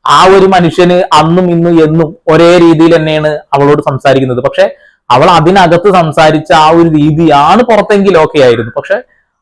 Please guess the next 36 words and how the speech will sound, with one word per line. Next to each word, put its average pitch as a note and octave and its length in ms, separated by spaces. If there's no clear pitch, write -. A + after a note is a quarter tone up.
അവൾ G#3+ 100
പുറത്ത് A3 300
വന്നാൽ G#3 360
യഥാർത്ഥ F3+ 280
സ്വഭാവം D#3+ 380
പുറത്ത് D3+ 380
വരും. B2+ 160
ഏകദേശം D#3 460
ഒരു D#3+ 120
രണ്ട് D3+ 200
മൂന്നാല് D#3+ 240
മണിക്കൂറിനോ C#3+ 600
അല്ലെങ്കിൽ C#3 260
അഞ്ചെട്ട് C#3+ 280
മണിക്കൂറിനോ D3 520
വേണ്ടിയിട്ട് C#3+ 460
സ്വഭാവം C#3+ 400
മാറ്റി C#3 280
വെക്കാൻ D3 360
കഴിയുന്നത് D3 440
വലിയ G3 220
കാര്യമാണ്. F3+ 360
പക്ഷെ C3+ 260
പുറത്ത് C#3 240
വന്നാൽ D3+ 240
എന്താവും D3 300
നമുക്ക് C#3+ 200
കണ്ടറിയാന്നുള്ള, B2 760
പുറത്ത് A2+ 280
എത്തിയിട്ടുണ്ട്, C#3+ 440
ഇപ്പൊ D#3 220
മറ്റുള്ള D#3 320
കാര്യങ്ങളൊക്കെ D3+ 440
മുന്നോട്ട് F3 360
പോകുന്നുണ്ട്. E3+ 280
ഇതുവരെ G#3 560